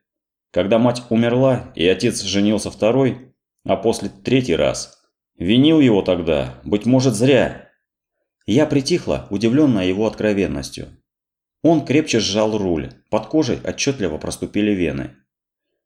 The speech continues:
«А мой отец ушел от нас, когда мы были еще детьми», в порыве ответной искренности поведала я.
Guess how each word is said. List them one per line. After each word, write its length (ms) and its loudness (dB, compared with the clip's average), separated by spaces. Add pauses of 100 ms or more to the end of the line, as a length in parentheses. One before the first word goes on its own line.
(120)
«А 140 2
мой 220 4
отец 440 -4
ушел 380 2
от 120 -2
нас, 320 -6
когда 240 2
мы 120 6
были 200 4
еще 280 2
детьми», 640 -4 (420)
в 100 -20
порыве 360 2
ответной 440 -2
искренности 600 -6
поведала 480 0
я. 400 -6